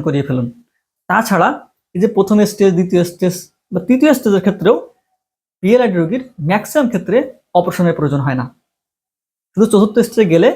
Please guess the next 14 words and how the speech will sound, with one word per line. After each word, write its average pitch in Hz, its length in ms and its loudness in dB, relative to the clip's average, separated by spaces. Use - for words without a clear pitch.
বা 151 200 0
যদি 202 180 0
আপনি 214 100 2
এই 226 160 4
লক্ষণগুলো 262 560 -2
দেখতে 175 260 -2
পান, 233 120 -2
তাহলে 185 260 2
আর 262 60 -2
বিলম্বনা 214 580 2
না 147 60 0
করে 156 160 -2
অপারেশনের 160 420 -2
দিকে 151 180 -2